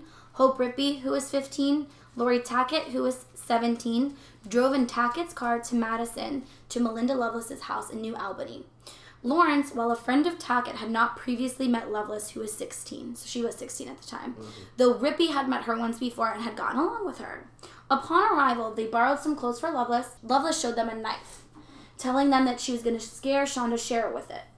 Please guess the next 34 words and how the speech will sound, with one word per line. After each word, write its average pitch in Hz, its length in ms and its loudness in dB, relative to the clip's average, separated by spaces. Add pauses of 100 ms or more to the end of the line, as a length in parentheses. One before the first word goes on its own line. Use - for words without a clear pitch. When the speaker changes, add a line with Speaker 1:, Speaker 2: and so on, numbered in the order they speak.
(160)
Speaker 1:
While 254 180 8
Loveless 370 460 4
had 269 280 2
never 247 260 4
met 262 220 2
Cher, 214 480 0
Tackett 240 400 0
already 233 300 4
knew 220 220 0
the 277 100 -4
plan 226 320 -4
to 220 100 -6
intimidate 220 420 -4
the - 40 -6
twelve-year-old 214 580 -4
girl, - 380 -4 (640)
which 277 180 0
is 320 140 0
kind 277 420 0
of 370 120 6 (760)
crazy. 240 420 0
Like, - 140 -6
that's 233 200 0
premeditation. 247 720 -2
She 247 240 2
knew 247 560 4
that 233 220 -4
they 220 120 -4
were 220 120 -4
gonna 220 180 -4
use 220 260 -4
a 247 60 2
knife 220 480 -6 (160)
to 220 640 0